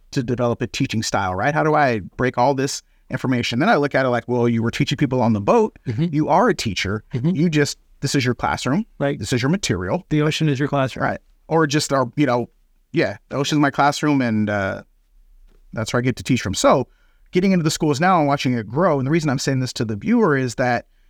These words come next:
Speaker 1: if you have a vision in your brain of what you wanna do,
Speaker 2: Mm-hmm.
Speaker 1: it's gonna take those steps, kinda like fishing, right? How do you bait your hook? How do you learn how to cast? Like, there's,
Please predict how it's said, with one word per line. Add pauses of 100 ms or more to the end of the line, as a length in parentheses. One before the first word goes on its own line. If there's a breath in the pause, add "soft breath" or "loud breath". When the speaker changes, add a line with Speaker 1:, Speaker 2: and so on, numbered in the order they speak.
(180)
Speaker 1:
if
you
have
a
vision (120)
in
your
brain
of
what
you
wanna
do,
Speaker 2:
Mm-hmm. (880)
Speaker 1:
it's
gonna
take
those
steps,
kinda
like
fishing,
right?
How
do
you
bait
your
hook?
How
do
you
learn
how
to
cast?
Like,
there's,